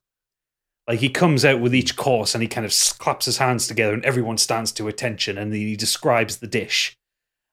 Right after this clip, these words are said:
And then he comes out and it's like, it's a fucking single scallop on a rock. It's meant to represent <laughs> the, the ocean or some shit like that. You know, it's that kind of taking the piss out of foodies. Um, there are, um, a few characters there that are, um,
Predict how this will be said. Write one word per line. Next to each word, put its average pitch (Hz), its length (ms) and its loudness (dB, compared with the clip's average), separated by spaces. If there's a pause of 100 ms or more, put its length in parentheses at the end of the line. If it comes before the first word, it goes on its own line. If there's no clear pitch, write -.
And 127 120 0
then 123 80 4
he 120 60 2
comes 120 260 0
out 110 160 2
and 107 100 0
it's 107 140 -2
like, 113 160 0
it's - 100 -4
a 113 60 -2
fucking 117 260 -2
single 110 320 0
scallop 117 400 2
on 101 80 -6
a 95 80 -4
rock. 101 460 -2 (500)
It's - 80 -18
meant 120 140 -2
to 110 80 -2
represent 117 840 2
<laughs> - 40 -18
the, 131 220 -6
the 120 200 2
ocean 107 340 0
or 104 60 -4
some 113 200 0
shit 107 220 0
like 104 200 -4
that. 95 180 -6 (160)
You 180 140 4
know, 131 40 0
it's 143 140 2
that 156 220 4
kind 143 160 2
of 127 160 -2 (200)
taking 139 460 2
the 123 80 2
piss - 380 0
out 113 180 0
of 117 80 0
foodies. 98 680 -2 (840)
Um, 107 680 0 (920)
there 135 260 4
are, 113 260 6 (100)
um, 117 320 4
a 107 60 -4
few 123 180 0
characters 110 400 0
there 110 160 2
that 104 100 -2
are, 104 480 4
um, 98 300 -4